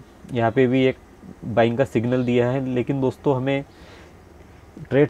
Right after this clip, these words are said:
तभी लेना है जब ये जो एटी और एटी ओवरबॉट है और ट्वेंटी ओवर्स-,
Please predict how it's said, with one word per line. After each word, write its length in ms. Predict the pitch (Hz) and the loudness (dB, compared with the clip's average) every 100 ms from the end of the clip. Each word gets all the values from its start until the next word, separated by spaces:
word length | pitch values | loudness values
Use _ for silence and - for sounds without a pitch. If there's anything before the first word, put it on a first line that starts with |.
| - | 4
तभी 220 | 120 147 | 4 6
लेना 340 | 147 135 139 | 4 4 0
है 220 | 123 135 127 | 0 -2 2
जब 400 | 131 135 135 - - - - | 4 4 0 -12 -16 -20 -8
ये 120 | 127 117 | -4 0
जो 220 | 135 143 | 2 2
एटी 840 | - 139 120 104 135 131 139 139 - - - - - - - - - - - - - 120 | 0 -2 -2 2 2 2 0 -4 -12 -20 -20 -20 -20 -20 -20 -20 -20 -20 -18 -20 -6 2
और 340 | 123 127 113 | 2 2 -2
एटी 280 | 123 98 143 | -2 2 2
ओवरबॉट 640 | 131 120 123 127 139 123 | 4 4 6 6 4 4
है 420 | 143 143 160 - | 2 2 0 -6
और 300 | - 123 123 | 0 0 0
ट्वेंटी 400 | 135 123 120 135 131 - - - - - - - 120 117 113 113 - - 131 | 0 -2 2 0 2 -2 -6 -6 -4 -2 -2 -4 -4 -4 -4 -6 -10 -4 4
ओवर्स-, 340 | 123 123 - | 4 4 -4